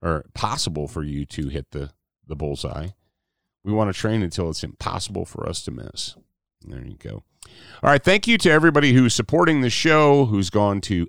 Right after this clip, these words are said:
S O T G U dot com to check it out. Thank you to all my graduates.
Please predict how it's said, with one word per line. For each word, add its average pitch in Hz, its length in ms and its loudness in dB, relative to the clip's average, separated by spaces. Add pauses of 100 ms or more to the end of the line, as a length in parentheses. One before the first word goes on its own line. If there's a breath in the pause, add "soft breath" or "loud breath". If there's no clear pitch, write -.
S 127 180 0
O 135 140 2
T 135 240 -4
G 123 140 -4
U 127 260 -2
dot 113 260 -6
com 110 400 -4
to 82 240 -8
check - 300 -4
it 113 100 2
out. 113 360 6 (380 loud breath)
Thank 147 220 2
you 151 100 2
to 123 140 2
all 117 220 8
my 101 160 2
graduates. 120 720 2